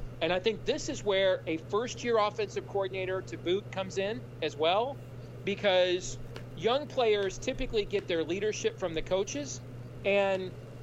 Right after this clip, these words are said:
you know, you don't have an established, ensconced offensive coordinator there either. Uh, and so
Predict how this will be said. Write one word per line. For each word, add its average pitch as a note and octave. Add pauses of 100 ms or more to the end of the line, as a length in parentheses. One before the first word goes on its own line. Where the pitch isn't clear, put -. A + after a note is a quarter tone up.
(120)
you G3
know, G3
you F#3+
don't C#4
have A3+
an G#3
established, G#3
ensconced G3+
offensive F#3+
coordinator F#3
there C#3+
either. F#3 (600)
Uh, E3
and F#3
so F3